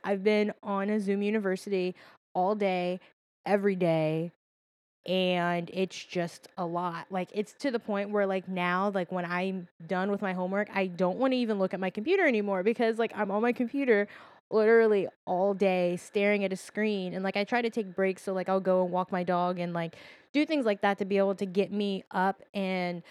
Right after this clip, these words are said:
like, walking around and moving so that I'm not, like, sedentary all day. But, um, it definitely doing the online classes thing is starting to, uh,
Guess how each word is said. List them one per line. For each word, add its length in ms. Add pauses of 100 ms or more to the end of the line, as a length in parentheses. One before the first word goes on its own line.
(200)
like, 200
walking 440
around 500
and 160
moving 380
so 120
that 180
I'm 160
not, 180
like, 160
sedentary 760
all 180
day. 360 (220)
But, 580 (500)
um, 420
it 220
definitely 580
doing 340
the 120
online 340
classes 460
thing 240
is 120
starting 440
to, 420
uh, 220